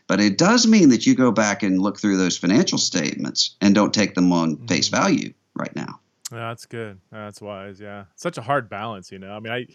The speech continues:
Speaker 2: e-, even, Laura, you know, I'll sing a worship song in a church that might have been written by somebody where I'm like, "I'm not even sure they're a Christian anymore," <laughs> you know? Um, and that's it. I don't
Speaker 1: Yeah,
Speaker 2: know. It's just
Speaker 1: yeah,
Speaker 2: kinda
Speaker 1: yeah.
Speaker 2: hard. I just feel a little icky or just, like,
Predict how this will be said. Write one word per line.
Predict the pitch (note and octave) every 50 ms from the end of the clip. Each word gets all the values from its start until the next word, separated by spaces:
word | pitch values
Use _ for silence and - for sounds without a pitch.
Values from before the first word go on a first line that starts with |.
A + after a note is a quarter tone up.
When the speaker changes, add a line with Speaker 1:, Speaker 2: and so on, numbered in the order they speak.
| _ _ _ _ _ _
Speaker 2:
e-, | - A#3+ C4+ A#3 B3+
even, | C4 C#4 B3+
Laura, | G#3 F#3 F#3 F#3+ F#3 G3+ G3+ - - _
you | - G3+
know, | E3 C#3+ B2 A#2+ A#2+ A#2 - -
I'll | D#3+ F3+ E3+
sing | - - F#3 E3+ D3+
a | C#3 B2+
worship | B2+ - - C#3 D3+ F3 F3 D3 C3+ -
song | - C#3 C3 C3 B2+ B2+
in | B2 A#2
a | A2 G2+
church | - - D#3+ D3 C3+ C3 - - - - _ _ _ _ _
that | - C#3 C3
might | C3+ C#3+
have | D3 C#3+
been | C3+ C3 B2+
written | C#3+ E3+ D3+ C#3+
by | C3 B2+
somebody | A#2 - B2+ B2 B2 B2 B2 A#2+
where | A#2+
I'm | A#2 A#2+
like, | B2 A#2+ A#2+ - -
"I'm | B3+ D#4 F4+
not | F#4+ F4 D#4
even | D4+ A#3
sure | - G3+ G3
they're | F3+ C#3+ B2
a | -
Christian | - - - F#3 - - F3 D#3+ E3+
anymore," | F3 E3+ D#3+ D#3+ E3+ - G3+ F#3 F#3
<laughs> | F3+ -
you | F3 D#3+
know? | D3 - D#3+ E3+ D3+ - - - - - - G#3 F3 -
Um, | - D3 C#3 A#2+ A#2+ A#2+ A#2+ B2 - -
and | F3+ A3+
that's | C4 - -
it. | A#3 A#3 A#3
I |
don't | E4 D4
Speaker 1:
Yeah, | D4 D4+
Speaker 2:
know. | B3
It's | G#3 F3+
just | A#3+ A#3+
Speaker 1:
yeah, | C4 C4+ C4
Speaker 2:
kinda | C4+ C4+ A#3
Speaker 1:
yeah. | A3 A#3 A#3+
Speaker 2:
hard. | B3+ B3 G#3+ F#3 E3
I | E3 F3
just | F#3 F#3+ -
feel | G#3 F#3+
a |
little | F#3 F3 D#3+ - - _ _ _ _ _ _ _ _ -
icky | F#3 F#3 F3+ - A3 A#3
or | A3+ G#3
just, | F3+ G3 F#3+ - -
like, | F#3 E3 D3+ C#3+ C3+ - -